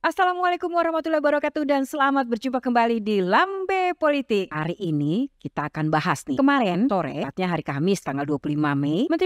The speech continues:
Pertahanan sekaligus Ketua Umum Partai Gerindra Prabowo Subianto untuk kesekian kalinya ketemu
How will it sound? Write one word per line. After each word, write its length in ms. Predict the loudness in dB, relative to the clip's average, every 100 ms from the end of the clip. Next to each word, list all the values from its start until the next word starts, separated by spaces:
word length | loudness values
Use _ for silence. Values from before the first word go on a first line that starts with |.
| 0
Pertahanan 320 | 0 2 2
sekaligus 480 | 0 0 0 0 0
Ketua 240 | 0 0
Umum 160 | 0 2
Partai 320 | 0 0 -2
Gerindra 480 | -2 0 0 0 -4
Prabowo 560 | -4 -2 -2 -2 -2
Subianto 1040 | -4 -4 -6 -2 0 2 0 0 -4 -2 -2
untuk 560 | 0 0 0 -4 -4
kesekian 480 | -4 -2 -4 0 0
kalinya 320 | 0 0 0
ketemu 340 | -2 -2 0